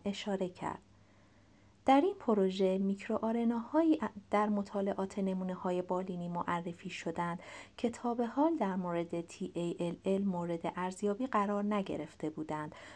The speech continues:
و حتی مطالعه بر روی آنها در سایر سرطان‌ها نیز محدود بود و مقاله منتشر شده اولین گزارش جامع از اثر این میکرو آر ان آ ها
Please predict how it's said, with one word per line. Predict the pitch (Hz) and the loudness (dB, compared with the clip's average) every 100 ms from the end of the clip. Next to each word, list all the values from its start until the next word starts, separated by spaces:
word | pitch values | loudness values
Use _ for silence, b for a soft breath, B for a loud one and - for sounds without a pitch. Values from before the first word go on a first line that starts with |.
| B 190 | B -4
و | |
حتی | 175 196 190 - | -2 -2 -4 0
مطالعه | 190 185 185 - 180 175 - 262 | 0 0 -4 -2 -2 0 0 -2
بر | 320 320 | 0 2
روی | 240 196 175 | 2 -2 -4
آنها | 175 175 170 - 175 | -4 -6 -6 -6 -4
در | 170 175 | 0 -2
سایر | - 170 165 190 320 | -2 -2 0 2 2
سرطان‌ها | 320 277 240 226 196 190 - 185 | 2 2 2 0 -2 -2 -2 -2
نیز | 180 180 - | -2 -4 -4
محدود | 170 156 - 175 160 - | -4 -4 -6 -4 -4 -6
بود | 147 143 - B B B B - | -8 -8 -12 B B B B 4
و | 247 | 6
مقاله | 247 254 247 254 320 359 | 8 4 2 4 4 6
منتشر | 254 190 175 170 175 | 4 2 -2 -4 -4
شده | 165 170 170 180 175 - | -2 -2 2 2 2 0
اولین | 214 226 226 220 220 | 0 2 0 2 2
گزارش | 214 214 214 214 311 - | 2 0 0 -2 0 0
جامع | 254 - 185 175 175 170 | 0 2 2 0 -2 -6
از | 180 - | -8 -4
اثر | 180 175 175 160 | -4 -2 -2 -2
این | - 320 349 | 0 -2 0
میکرو | 302 - 220 | -2 0 0
آر | 202 196 | 2 2
ان | 185 | 2
آ | 180 | -2
ها | - 180 | -4 -4